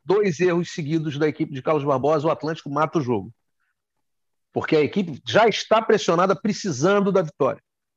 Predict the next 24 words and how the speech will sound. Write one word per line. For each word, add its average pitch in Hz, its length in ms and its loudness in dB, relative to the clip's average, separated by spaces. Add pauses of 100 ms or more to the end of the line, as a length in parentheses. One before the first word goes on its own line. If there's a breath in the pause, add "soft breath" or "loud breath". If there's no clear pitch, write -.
(340)
Então, 202 280 0
olha 247 240 2
como 233 160 0
é 226 80 0
que 220 100 -2
o - 20 2
lado 196 200 2
emocional 185 480 0
influencia. 160 680 -4 (540)
Você 180 140 4
não 185 120 8
pode 233 240 6
entrar 220 220 6
relaxado. 190 540 2
Se - 100 -2
eu 156 60 2
sou 208 160 2
o - 20 4
Atlântico, 208 380 0
eu 208 40 0
não 190 80 -2
posso 196 240 -2
entrar 170 180 -2
relaxado. 151 460 -2